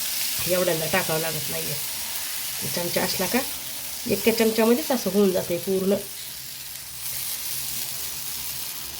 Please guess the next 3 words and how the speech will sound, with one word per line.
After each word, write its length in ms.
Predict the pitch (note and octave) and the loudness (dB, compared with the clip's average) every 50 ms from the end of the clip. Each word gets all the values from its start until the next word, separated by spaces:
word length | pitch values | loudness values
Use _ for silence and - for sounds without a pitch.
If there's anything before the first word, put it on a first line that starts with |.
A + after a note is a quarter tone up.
| - - - - - - - - - - - - - - - - - - - - - - - - - - - - - - - - - - - - - - - - - - - - - - - - - - - - - - - - - - - - - - - - - - - - - - - - - - - - - - - - - - - - - - - - - - - - - - - - - - - - - - - - - - - - - - - - - - - - - - - - - - - - - - - - - - - - | -8 -6 -6 -6 -6 -6 -6 -6 -4 -4 -4 -4 -4 -4 -2 -4 -4 -4 -6 -6 -6 -8 -8 -8 -8 -8 -8 -8 -8 -8 -10 -10 -12 -12 -10 -12 -12 -10 -10 -10 -10 -10 -8 -8 -8 -8 -8 -8 -6 -6 -6 -6 -4 -4 -4 -4 -4 -4 -4 -4 -4 -6 -6 -6 -6 -6 -6 -6 -8 -8 -10 -10 -10 -10 -12 -12 -12 -12 -12 -12 -12 -14 -14 -14 -14 -14 -14 -14 -14 -14 -14 -14 -16 -14 -14 -16 -16 -16 -18 -18 -16 -14 -14 -14 -14 -14 -16 -16 -16 -16 -16 -14 -14 -14 -14 -14 -12 -12 -12 -12 -10 -10 -10 -10 -10 -12 -12 -12 -12 -10 -6 -2
आपला 100 | - A3+ | -2 0
हेल्दी 340 | - - C#4 C#4 C4 A3+ G#3+ | 4 6 8 8 8 6 4
नाश्ता, 580 | G#3 G#3+ G#3 G#3 - - G3 G3 G3 G3 G3 | 4 4 2 2 0 -2 0 2 2 2 2